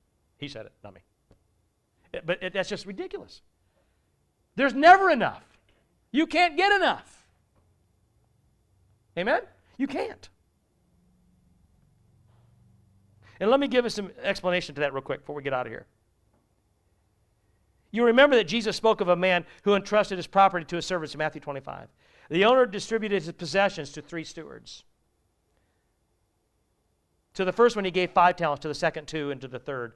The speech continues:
one. You remember that story? Two of the servants multiplied their gifts, and the third buried his. Consider for a moment, my friends,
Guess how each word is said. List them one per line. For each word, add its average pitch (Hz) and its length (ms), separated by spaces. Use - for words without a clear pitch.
one. 107 300
You 135 80
remember 139 240
that 147 140
story? 156 300
Two 269 140
of 285 80
the 247 80
servants 214 400
multiplied 190 460
their 170 100
gifts, 160 320
and 160 140
the 151 60
third 170 400
buried 143 300
his. 110 420
Consider 285 380
for 208 140
a 170 60
moment, 147 320
my 131 100
friends, 110 380